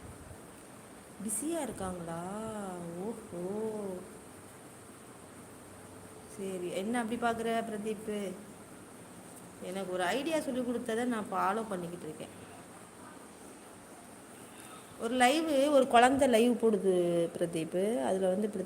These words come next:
தான் பேப்பர் வச்சு எழுதிக்கிறாங்க. ஆனா ஊர்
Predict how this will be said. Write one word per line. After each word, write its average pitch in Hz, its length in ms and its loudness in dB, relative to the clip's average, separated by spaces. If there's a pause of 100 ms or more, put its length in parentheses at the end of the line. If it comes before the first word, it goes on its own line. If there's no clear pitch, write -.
தான் 202 120 -2 (140)
பேப்பர் 196 380 4
வச்சு 180 280 0 (1120)
எழுதிக்கிறாங்க. 196 580 6
ஆனா 254 120 4 (200)
ஊர் 339 160 10